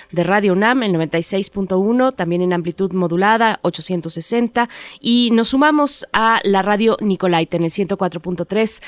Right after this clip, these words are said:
Saludos a Morelia, saludos a la Universidad Michoacana de San Nicolás de Hidalgo, todo este equipo, este equipo matutino de Radio unam,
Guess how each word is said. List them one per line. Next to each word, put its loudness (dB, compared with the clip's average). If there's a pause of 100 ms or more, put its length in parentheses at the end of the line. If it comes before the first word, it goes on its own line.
(120)
Saludos 0
a -4
Morelia, 2
saludos -2
a -2
la -2
Universidad -2 (300)
Michoacana 2
de 0
San 0
Nicolás 2
de 4
Hidalgo, 6 (240)
todo 4
este 2
equipo, 2
este -2
equipo 2
matutino 2
de 2
Radio 2
unam, 2